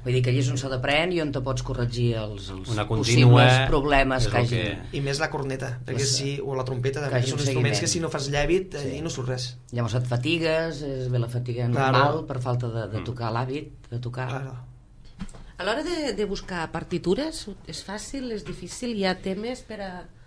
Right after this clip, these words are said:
Speaker 3: Ara estem utilitzant les partitures d'aquell, en, de la, de l'època que vam plegar, que hi ha, hi ha partitures que no es van arribar a tocar, com està el Mossega dos, està el Virolai, bueno, està la, l'Emirant, la Sardana i la Senyera, que sí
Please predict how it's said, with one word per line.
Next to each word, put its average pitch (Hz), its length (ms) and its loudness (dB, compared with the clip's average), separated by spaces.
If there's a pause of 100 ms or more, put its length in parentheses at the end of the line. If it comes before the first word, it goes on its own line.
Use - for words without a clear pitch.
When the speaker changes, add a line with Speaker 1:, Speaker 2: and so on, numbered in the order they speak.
(140)
Speaker 3:
Ara 147 160 -2
estem 185 400 0
utilitzant 170 420 -2
les 143 140 -4
partitures 160 1000 0 (540)
d'aquell, 147 460 -4
en, 139 120 -4 (220)
de 135 120 0
la, 127 160 -2
de 127 160 -4
l'època 131 260 -4
que 151 60 -4
vam 147 120 -2
plegar, 117 240 -4 (680)
que 156 100 -6
hi - 20 0
ha, 135 220 -2
hi 139 80 -2
ha 135 120 -4
partitures 131 340 -2
que 143 60 -2
no 147 40 -4
es 143 60 -4
van 143 100 -4
arribar 135 200 -2
a 120 40 -2
tocar, 123 280 -6 (680)
com 131 120 -6
està 123 180 -2
el 127 40 -4
Mossega 123 260 -2
dos, 165 580 -4
està - 140 -10
el 135 60 -4
Virolai, 135 540 0 (1300)
bueno, 127 140 -2
està 123 140 0
la, 131 160 -4
l'Emirant, 131 320 -4
la 127 60 -4
Sardana 127 400 0
i 120 40 0
la 123 80 2
Senyera, 127 340 0
que 143 60 -6
sí - 140 -6